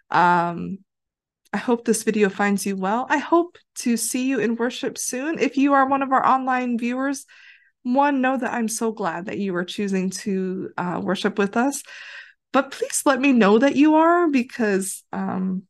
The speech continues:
I would like to feel connected to you as well and know that when I'm talking to the camera, who I'm talking to.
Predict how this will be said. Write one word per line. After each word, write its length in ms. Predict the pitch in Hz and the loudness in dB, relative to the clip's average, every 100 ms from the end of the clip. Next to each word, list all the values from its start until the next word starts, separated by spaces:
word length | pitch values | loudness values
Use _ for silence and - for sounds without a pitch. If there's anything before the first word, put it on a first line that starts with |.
| _ _ _ _ _ _ _ _ | _ _ _ _ _ _ _ _
I 100 | 247 | 0
would 160 | 269 320 | 2 2
like 220 | 277 269 | 2 0
to 120 | 285 | 0
feel 200 | 262 247 | 0 2
connected 520 | 233 233 208 208 202 202 | 0 0 0 0 -2 -2
to 120 | 185 | -4
you 200 | 180 180 | -2 -2
as 180 | 175 - | -4 -4
well 280 | 160 196 | -2 0
and 180 | 233 202 | 0 2
know 260 | 180 175 202 | 2 2 0
that 180 | 208 160 | 0 0
when 160 | 180 | -2
I'm 280 | 175 175 - - | -2 -4 -6 -12
talking 720 | - 156 175 202 208 214 208 - | -8 -6 -2 0 2 0 -4 -12
to 200 | - 240 | -4 -2
the 80 | 233 | -2
camera, 460 | 233 254 269 311 330 - _ | -4 -8 -6 -4 -6 -10 _
who 140 | 247 | -2
I'm 140 | 240 226 | 0 2
talking 440 | 226 220 294 294 | 2 0 -4 -8
to. 380 | - 320 381 381 | 2 4 4 0